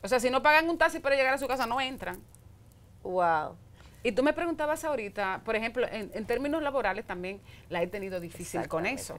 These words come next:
Speaker 2: exactamente.
Speaker 1: Porque una vez yo me hice,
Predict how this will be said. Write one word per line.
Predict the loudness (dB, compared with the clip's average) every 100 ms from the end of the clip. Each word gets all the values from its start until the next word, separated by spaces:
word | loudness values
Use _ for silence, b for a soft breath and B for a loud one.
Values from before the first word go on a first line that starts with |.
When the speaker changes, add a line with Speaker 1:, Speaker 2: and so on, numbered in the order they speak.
| -14
Speaker 2:
exactamente. | -12 -10 -2
Speaker 1:
Porque | 6 6 6 2 2 4 2 0 0
una | 2 4
vez | 4 0 -2 -4
yo | -2
me | 0 0 -2
hice, | -2 2 4 4 2